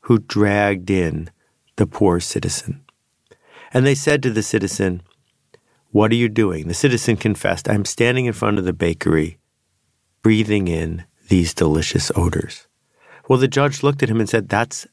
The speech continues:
theft. Go home and bring in all of your money, every penny you have."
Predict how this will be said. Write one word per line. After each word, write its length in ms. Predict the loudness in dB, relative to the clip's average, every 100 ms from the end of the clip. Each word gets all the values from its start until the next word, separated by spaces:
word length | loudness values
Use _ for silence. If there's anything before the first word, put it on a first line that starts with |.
| _
theft. 640 | -6 -2 -2 -6 -20 -20 _ _ _
Go 180 | 0 0
home 440 | 2 0 0 -2 -6 -20 _ _ -2
and 240 | 2 2
bring 260 | 2 2 2
in 240 | 0 -2 -4
all 540 | 0 2 2 -2 -6 -2
of 200 | 0 0
your 220 | 0 2
money, 400 | 2 -2 -6 -4
every 460 | 0 0 2 0 0
penny 360 | -2 -2 0
you 260 | -2 -2 -4
have." 360 | -4 -6 -8